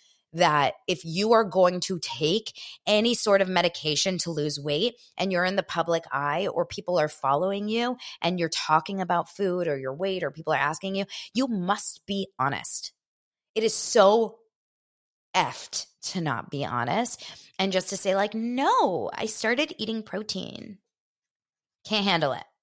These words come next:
Can't handle it. It upsets me beyond. And I don't know why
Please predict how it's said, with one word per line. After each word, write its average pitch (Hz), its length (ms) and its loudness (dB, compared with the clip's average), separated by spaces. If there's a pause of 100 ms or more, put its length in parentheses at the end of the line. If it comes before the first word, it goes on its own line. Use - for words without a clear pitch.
(100)
Can't 381 200 2
handle 285 220 4
it. - 120 0 (140)
It 202 100 10
upsets 214 400 0
me 254 200 0
beyond. 160 580 0
And 165 120 0
I 165 120 2
don't 240 160 0
know 220 100 4
why 165 380 8